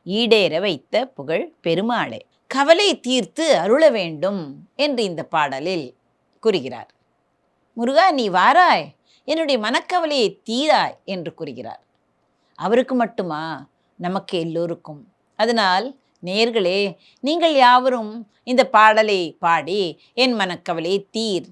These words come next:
ஏனென்றால் அந்தந்த பருவத்துக்கு ஏற்றாற்போல், அந்தந்த வயதுக்கு ஏற்றாற்போல் அந்த கவலை நமக்கு நிறைந்து கிடைக்கிறது. அந்த மாதர்களுக்கு என்ன, சமையல் பதார்த்தங்கள் கிடைக்கவில்லையே என்று கூட கவலை இருக்கும். அது சாதாரண கவலைதான்.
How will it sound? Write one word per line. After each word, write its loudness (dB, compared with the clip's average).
ஏனென்றால் 4
அந்தந்த 2
பருவத்துக்கு 0
ஏற்றாற்போல், -2
அந்தந்த -2
வயதுக்கு -2
ஏற்றாற்போல் 0
அந்த 2
கவலை -2
நமக்கு -6
நிறைந்து -4
கிடைக்கிறது. -6
அந்த 2
மாதர்களுக்கு 2
என்ன, 0
சமையல் 0
பதார்த்தங்கள் 0
கிடைக்கவில்லையே 0
என்று -2
கூட 0
கவலை 2
இருக்கும். -4
அது -8
சாதாரண -8
கவலைதான். -10